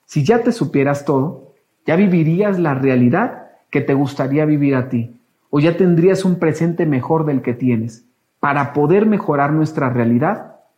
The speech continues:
tenemos que estar visualizando constantemente y soñando constantemente. Yo no digo que no agradezcas tu presente. Es importante agradecer lo que tienes,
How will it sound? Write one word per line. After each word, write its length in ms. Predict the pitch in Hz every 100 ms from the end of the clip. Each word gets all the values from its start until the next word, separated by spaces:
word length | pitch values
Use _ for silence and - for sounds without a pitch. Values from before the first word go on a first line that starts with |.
| _
tenemos 340 | 139 143 160
que 120 | 160 151
estar 280 | 156 151
visualizando 760 | 156 165 151 135 123 143 156 160
constantemente 840 | 156 135 - 143 139 139 147 147
y 60 | 147
soñando 440 | 143 139 147 165
constantemente. 960 | 151 131 - 123 120 120 120 117 - - _ _ _ _ _
Yo 100 | 147
no 140 | 165 170
digo 260 | 196 214
que 140 | 208 156
no 100 | 156
agradezcas 540 | 160 156 180 - 160
tu 120 | 131
presente. 540 | 139 123 127 113 - - _ _ _ _ -
Es 100 | 139
importante 560 | 196 185 151 151 160 180
agradecer 480 | 156 135 120 170
lo 160 | 180 170
que 80 | 135
tienes, 480 | 139 127 117 117